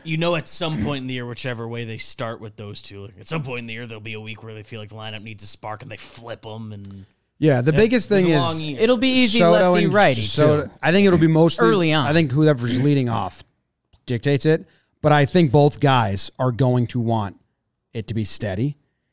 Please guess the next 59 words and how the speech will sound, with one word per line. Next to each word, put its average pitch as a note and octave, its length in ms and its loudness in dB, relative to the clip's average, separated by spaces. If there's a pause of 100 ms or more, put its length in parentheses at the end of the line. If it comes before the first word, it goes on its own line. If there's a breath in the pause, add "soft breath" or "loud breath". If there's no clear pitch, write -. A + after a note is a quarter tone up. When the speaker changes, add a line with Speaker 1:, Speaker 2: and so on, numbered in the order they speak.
(140)
Speaker 2:
Judge A#2+ 280 0
has C3 140 0
hit A#2+ 240 -4
Speaker 3:
Yeah. A#2 80 -4
Speaker 2:
number B2 240 2
two B2+ 180 0
for A2 160 -4
a F#2+ 60 -6
long G#2+ 240 -2
time, B2+ 380 -2
and - 120 -8
Soto A2+ 360 -2
has A2+ 400 -6
hit A#2 160 -10
number G#2+ 160 -8
three A#2+ 180 -4
and G#2+ 180 -8
requested A2+ 520 -4
to G2+ 40 -6
hit G2 80 -8
number G2 160 -12
three G#2+ 200 -16
for G#2+ 120 -14
a G2+ 40 -10
long F2+ 160 -12
time. - 200 -18 (280 soft breath)
So D3+ 260 2
if C#3+ 80 -2
we E3+ 400 4
start G3+ 380 2
out F#3 180 4
with D3+ 100 -2
Soto D#3 320 0
in C#3+ 80 -2
front C#3+ 180 -4
of B2 60 -6
Judge, D3 480 0 (1120)
it's D#3 140 -2
very F#3 240 4
likely D3 340 2
in A#2 80 -4
my A#2+ 160 -2
head G#2+ 160 -6
that G#2+ 160 -10
we, G2+ 140 -14 (180)
both A#2 180 -4
those G2+ 160 -8
guys G2+ 220 -8
are G2 40 -8
like, F2+ 140 -12
"Hey, F#2 400 -10
can G2 160 -14
we F#2+ 120 -12
just F2 180 -14
do F#2 140 -10
what F2+ 100 -12
we've E2+ 160 -16
been E2 160 -18
doing?" E2+ 380 -14